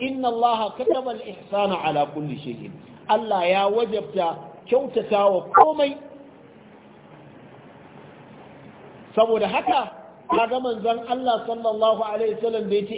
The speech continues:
"Inna Allah kataba al-ihsana ala kulli shay'in," sai ce me?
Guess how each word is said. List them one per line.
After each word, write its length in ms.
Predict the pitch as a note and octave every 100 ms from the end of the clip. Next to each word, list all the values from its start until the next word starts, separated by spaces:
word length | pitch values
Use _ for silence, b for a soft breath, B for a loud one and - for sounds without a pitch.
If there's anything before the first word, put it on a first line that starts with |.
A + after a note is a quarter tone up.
| A#3+
"Inna 120 | A#3
Allah 300 | G#3+ A3 G3+
kataba 300 | A3 A3+ B3
al-ihsana 560 | G#3+ G3 F3+ A3+ A3+ G3+
ala 180 | F#3 F#3+
kulli 260 | A3 G3+
shay'in," 360 | - A3 B3 B3 - - -
sai 160 | G#3 A3
ce 160 | A3+ A3+
me? 160 | G#3+